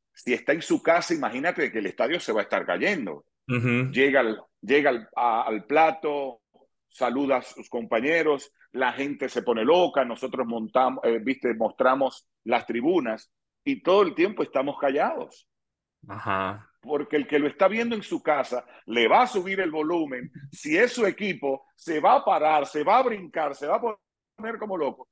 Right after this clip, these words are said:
Speaker 1: y nosotros tenemos que respetar esos espacios.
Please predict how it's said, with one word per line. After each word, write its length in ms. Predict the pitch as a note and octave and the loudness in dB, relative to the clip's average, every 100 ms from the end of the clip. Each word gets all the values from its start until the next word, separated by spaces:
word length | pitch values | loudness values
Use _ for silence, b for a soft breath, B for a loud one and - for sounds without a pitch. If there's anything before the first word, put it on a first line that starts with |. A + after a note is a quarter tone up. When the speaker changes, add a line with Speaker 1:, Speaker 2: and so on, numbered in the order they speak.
| _ | _
Speaker 1:
y 80 | C3+ | -10
nosotros 380 | C#3 C#3 D3+ F#3 | -8 -6 -6 -4
tenemos 300 | C#3 C#3 - | -4 -4 -4
que 120 | C3+ | -4
respetar 720 | A#2+ A#2 - A2 - G3+ - - _ _ - | -4 -4 -4 -4 2 4 4 -2 _ _ -6
esos 300 | A#2+ A#2+ A#2 | -4 -2 -4
espacios. 720 | G2 E2 D2+ - - - | -2 -2 -2 -8 -18 -20